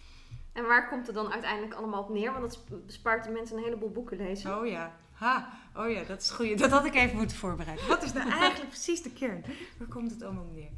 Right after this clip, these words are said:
Speaker 2: Ehm, ja, misschien toch wel waar we het net over hadden. Van, het is zoals het is en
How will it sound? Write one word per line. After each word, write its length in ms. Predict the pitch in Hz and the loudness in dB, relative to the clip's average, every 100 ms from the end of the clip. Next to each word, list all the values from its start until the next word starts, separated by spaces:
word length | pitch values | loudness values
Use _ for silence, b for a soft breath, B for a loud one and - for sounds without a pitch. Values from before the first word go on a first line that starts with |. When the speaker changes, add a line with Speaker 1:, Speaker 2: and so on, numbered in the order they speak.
| B B B B B | B B B B B
Speaker 2:
Ehm, 920 | 220 220 214 202 196 196 190 185 185 180 - _ _ _ _ _ - | -2 0 2 2 0 2 2 2 0 -4 -12 _ _ _ _ _ -14
ja, 320 | 381 180 - - | -10 -10 -10 -8
misschien 440 | 254 247 392 403 | -6 -4 -4 -4
toch 160 | 190 - | -6 -10
wel 180 | 156 | -10
waar 160 | 160 175 | -6 -6
we 60 | 196 | -6
het 100 | 202 | -6
net 180 | 262 | -8
over 240 | - 160 - | -8 -12 -14
hadden. 260 | 151 156 | -18 -18
Van, 240 | 156 190 185 - _ | -16 -14 -14 -16 _
het 180 | - - | -18 -16
is 240 | - 226 - | -8 -8 -8
zoals 200 | 208 202 | -10 -12
het 140 | 190 | -14
is 500 | - 226 220 - - - - - | -8 -6 -6 -8 -10 -12 -14 -16
en 500 | - 202 196 196 196 | -12 -8 -6 -6 -6